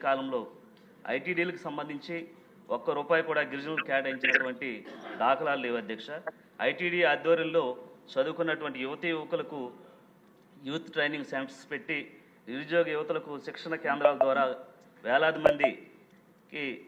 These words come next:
శిక్షణ ఇప్పించి వారి చేయూత కోసం బ్యాంకుల ద్వారాగా రుణాలు కూడా ఇచ్చేటువంటి ఏర్పాటు ఐటీడీఏ చేసింది, అధ్యక్ష. కానీ వైసీపీ అధికారం వచ్చిన తర్వాత ఈ ఐటీడీలను సరైన అధికారులు కూడా కేటాయించుకోకుండా ఐటీడీలు నిర్వీర్యం చేసి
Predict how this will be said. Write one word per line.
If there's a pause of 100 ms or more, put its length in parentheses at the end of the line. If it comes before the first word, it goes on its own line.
శిక్షణ (100)
ఇప్పించి (380)
వారి
చేయూత (100)
కోసం (140)
బ్యాంకుల
ద్వారాగా
రుణాలు
కూడా (240)
ఇచ్చేటువంటి (500)
ఏర్పాటు
ఐటీడీఏ (100)
చేసింది,
అధ్యక్ష. (520)
కానీ (120)
వైసీపీ (840)
అధికారం
వచ్చిన
తర్వాత (580)
ఈ (120)
ఐటీడీలను (120)
సరైన
అధికారులు
కూడా (100)
కేటాయించుకోకుండా (520)
ఐటీడీలు (100)
నిర్వీర్యం
చేసి